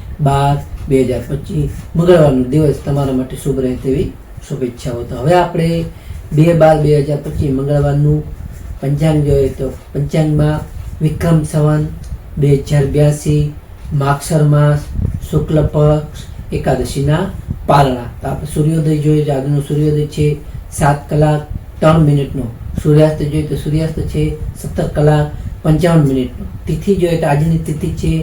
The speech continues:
બારસ તિથિ પંદર કલાક સત્તાવન મિનિટ સુધી. ત્યાર પછી તેરસ તિથિ. નક્ષત્ર જોઈએ તો આજે નક્ષત્ર છે અશ્વિની નક્ષત્ર વીસ કલાક એકાવન મિનિટ સુધી. ત્યાર પછી ભરણી નક્ષત્ર.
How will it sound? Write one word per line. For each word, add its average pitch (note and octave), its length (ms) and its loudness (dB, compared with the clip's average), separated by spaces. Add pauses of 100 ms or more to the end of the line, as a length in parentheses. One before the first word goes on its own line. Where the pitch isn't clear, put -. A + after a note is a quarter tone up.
(340)
બારસ D3+ 440 4
તિથિ D#3 320 -2 (920)
પંદર D#3+ 340 4
કલાક D#3 420 2 (300)
સત્તાવન F3+ 460 2
મિનિટ D3 300 2
સુધી. C#3+ 240 0
ત્યાર D3 300 -2
પછી - 380 -2 (340)
તેરસ C3 280 0 (100)
તિથિ. - 260 -8
નક્ષત્ર B3 540 -2
જોઈએ A3 180 4
તો G3+ 60 2
આજે F3+ 180 0
નક્ષત્ર F#3+ 420 -4
છે F3+ 300 -6 (300)
અશ્વિની F#3+ 440 4
નક્ષત્ર E3+ 400 -4 (500)
વીસ D3+ 200 4 (100)
કલાક D#3+ 680 0
એકાવન F3+ 440 2
મિનિટ C#3+ 340 2
સુધી. C#3 260 -2 (200)
ત્યાર C#3+ 260 0
પછી E3 400 -4 (320)
ભરણી C3+ 300 -2
નક્ષત્ર. B2 480 -8